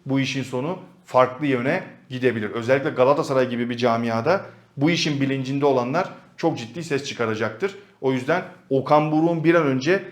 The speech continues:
tekrardan kendi futboluna geri dönmesi, aldığı için sadece oyuncuları oynatmaması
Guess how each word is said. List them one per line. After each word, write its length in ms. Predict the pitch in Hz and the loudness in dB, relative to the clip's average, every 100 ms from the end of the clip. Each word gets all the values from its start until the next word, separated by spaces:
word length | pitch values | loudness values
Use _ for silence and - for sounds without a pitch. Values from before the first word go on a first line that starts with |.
| - _ | -20 _
tekrardan 600 | - 175 175 160 151 180 | 2 2 6 4 4 -2
kendi 340 | 175 147 160 160 | -2 -2 0 -4
futboluna 640 | 156 - 143 160 190 190 - _ - | -4 -6 -2 0 0 -2 -10 _ 0
geri 280 | 143 160 | 4 4
dönmesi, 540 | 156 131 120 110 110 90 - _ - | 4 2 0 -4 -6 -8 -12 _ 4
aldığı 600 | 127 131 147 156 175 196 220 | 6 8 6 4 6 6 6
için 460 | 175 - 143 107 | 0 -2 -2 -4
sadece 520 | - 139 139 139 131 | 0 6 8 6 2
oyuncuları 640 | 135 131 120 120 127 208 214 - _ _ | 0 0 -2 -2 0 -2 -4 -20 _ _
oynatmaması 1120 | 143 139 139 165 180 156 131 123 - 190 208 | 0 2 4 4 2 2 2 2 2 2 2